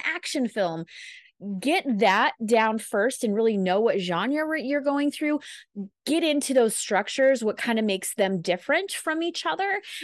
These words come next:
And then that way you can see a-, any other kind of different structures that might help you. Now, the dance of flexibility and discipline. Now, the most important aspect of structure is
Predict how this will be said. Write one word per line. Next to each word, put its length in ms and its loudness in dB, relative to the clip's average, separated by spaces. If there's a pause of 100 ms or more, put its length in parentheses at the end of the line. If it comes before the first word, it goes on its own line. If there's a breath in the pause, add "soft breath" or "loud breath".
And 200 4
then 200 4
that 280 2
way 100 4
you 140 0
can 200 -2
see 360 -2
a-, 200 -4
any 200 2
other 200 2
kind 220 -4
of 80 -4
different 300 -4
structures 380 -4
that 140 -6
might 160 -8
help 260 -12
you. 280 -10 (1000)
Now, 220 0 (500 loud breath)
the 100 4
dance 720 2
of 160 0
flexibility 1200 4
and 340 2
discipline. 800 -2 (480 loud breath)
Now, 100 2
the 100 2
most 300 4
important 500 4
aspect 560 2
of 140 -2
structure 640 0
is 260 0